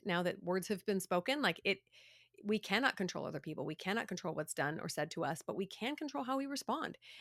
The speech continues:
And it is not easy, <laughs> you guys. I spent, like, the whole night tossing and turning thinking, "I just wanna say this back. <laughs> I just wanna counteract with this. They're wrong about me." Yeah, that's, there's gonna be a lot of people wrong about us. There's gonna be a lot of people that choose conflict over peace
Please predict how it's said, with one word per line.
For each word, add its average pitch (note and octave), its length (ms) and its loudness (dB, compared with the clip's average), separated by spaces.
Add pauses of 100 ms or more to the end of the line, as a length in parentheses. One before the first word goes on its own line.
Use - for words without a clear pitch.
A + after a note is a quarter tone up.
And G#3+ 160 0
it D4 100 2
is G#3 220 4 (300)
not C#4 460 4 (300)
easy, D#4+ 320 8
<laughs> E3 160 2
you A3+ 120 6
guys. A3+ 340 8
I A#3+ 100 0
spent, C#4+ 260 4
like, B3 180 6 (220)
the B3+ 80 8
whole C4+ 240 2
night C#4 200 2
tossing A#3 320 4
and G#3+ 80 2
turning A3+ 260 2
thinking, E3+ 340 -2 (400)
"I G#3 120 10
just F#3 220 4
wanna D#3+ 180 -2
say F#3 240 0
this F#3 320 4
back. - 400 2
<laughs> - 40 8
I B3 120 10
just C4 340 6
wanna A3 300 10
counteract G#3+ 540 4
with G3+ 180 0
this. G3+ 280 2 (340)
They're D#4+ 200 10
wrong C#4+ 220 2
about A#3+ 220 2
me." G#3 220 0 (340)
Yeah, A3 140 -4 (420)
that's, - 400 -16
there's G#3 140 -6
gonna G3+ 180 -6
be G#3 80 -8
a G3+ 60 -4
lot G3+ 120 -6
of G3+ 80 -8
people G3+ 200 -8
wrong F#3 160 -4
about F3+ 200 -4
us. F3+ 160 -6
There's - 140 -12
gonna D#4 140 -6
be D#4 80 -4
a C#4 60 -2
lot B3+ 100 0
of A3+ 60 -6
people G3 260 -4
that - 160 -4
choose - 340 -2
conflict D#3+ 480 -6
over D#3 160 -6
peace - 320 -14